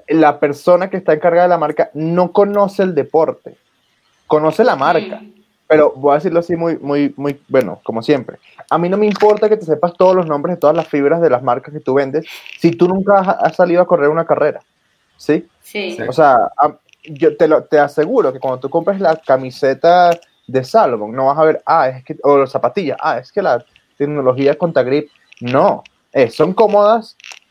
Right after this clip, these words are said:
Speaker 1: y me va bien, ¿sí? Y es en el campo. Entonces,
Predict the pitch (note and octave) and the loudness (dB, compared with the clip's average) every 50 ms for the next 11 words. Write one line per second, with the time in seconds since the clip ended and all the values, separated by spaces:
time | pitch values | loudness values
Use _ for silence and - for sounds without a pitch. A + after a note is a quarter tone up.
0 | - - _ D#3 D#3 D3 C#3 B2 A#2+ A#2+ D3 D3+ C#3+ A2 F#2+ _ _ _ _ _ | -20 -4 _ 0 2 2 2 4 4 4 2 0 -2 -4 -8 _ _ _ _ _
1 | _ _ _ _ _ _ _ _ _ - D3 D3 F3 - - - _ _ _ - | _ _ _ _ _ _ _ _ _ -4 -2 -2 -2 -4 -10 -20 _ _ _ 2
2 | D3 C#3+ D#3 E3+ - D#3 D#3 C#3+ B2+ - D#3+ C#3+ C3+ B2+ _ - - _ _ _ | 2 2 2 2 -2 -4 -4 -4 -4 -2 -2 -2 -2 -6 _ -18 -20 _ _ _
3 | _ _ _ _ _ _ _ B2+ A#2+ C3 B2 - D3+ D#3 D#3 - | _ _ _ _ _ _ _ -8 -6 -6 -2 0 -2 -2 -2 -4